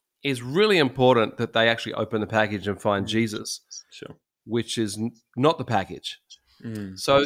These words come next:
Speaker 1: the package is this stuff, joy and fun, and, but I
Speaker 2: Mm.
Speaker 1: want them to enjoy that and say, "Wh-, what have you got in here? What, what's the core? What's the center?" And we say, "It's, it's Jesus."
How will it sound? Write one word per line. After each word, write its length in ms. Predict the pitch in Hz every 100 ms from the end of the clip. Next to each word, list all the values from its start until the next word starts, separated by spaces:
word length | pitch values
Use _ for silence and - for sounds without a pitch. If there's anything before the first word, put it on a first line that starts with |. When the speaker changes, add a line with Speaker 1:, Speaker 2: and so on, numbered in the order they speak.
| 143 -
Speaker 1:
the 80 |
package 420 | 127 175 226 185 123
is 120 | 107
this 160 | 113
stuff, 320 | - - - -
joy 300 | 117 113 113
and 160 | 98 -
fun, 300 | 107 107 104
and, 160 | 92 - _ _ _ -
but 140 | 120
I 60 | 120
Speaker 2:
Mm. 40 |
Speaker 1:
want 200 | 135 202
them 120 | 208
to 260 | - 143 113 - _ _ -
enjoy 460 | 127 117 160 180
that 200 | 147 131
and 100 | 120
say, 100 | 117
"Wh-, 260 | 135 131 -
what 180 | 143 185
have 140 | 226 226
you 60 |
got 300 | 143 135 143
in 100 | 185 185
here? 300 | 147 104 90
What, 240 | 113 196 156
what's 240 | 196 -
the 100 | -
core? 760 | - - - 151 160 131 101 87
What's 240 | 143 180 -
the 80 | 170
center?" 540 | - 143 147 - -
And 200 | - 104
we 100 | 104
say, 320 | - 101 101
"It's, 260 | 101 - - _ _ _ _
it's 180 | 104 -
Jesus." 680 | 107 107 127 104 - - -